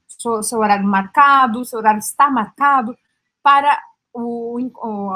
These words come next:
a consulta com o senhor Durand, com o doutor Du-, Durand, amanhã às dezesseis horas. E aqui é importante, je vous demande,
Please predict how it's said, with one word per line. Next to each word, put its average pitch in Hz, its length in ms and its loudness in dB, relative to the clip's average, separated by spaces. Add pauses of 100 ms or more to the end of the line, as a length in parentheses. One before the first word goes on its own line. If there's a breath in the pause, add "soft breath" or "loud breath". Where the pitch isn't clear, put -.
a 220 120 -2
consulta 247 480 -6
com 226 200 -6
o 220 60 -4
senhor 208 520 -6 (100)
Durand, 233 480 2
com 254 120 -6
o 226 40 0
doutor 202 300 -4
Du-, 208 260 -4
Durand, 262 380 2 (460)
amanhã 320 440 0
às 254 120 -4
dezesseis 254 640 -4
horas. 156 380 -6 (380)
E 262 80 -2
aqui 277 220 -2
é - 20 -2
importante, 302 800 -2 (600)
je 269 280 4
vous 302 160 0
demande, 254 580 4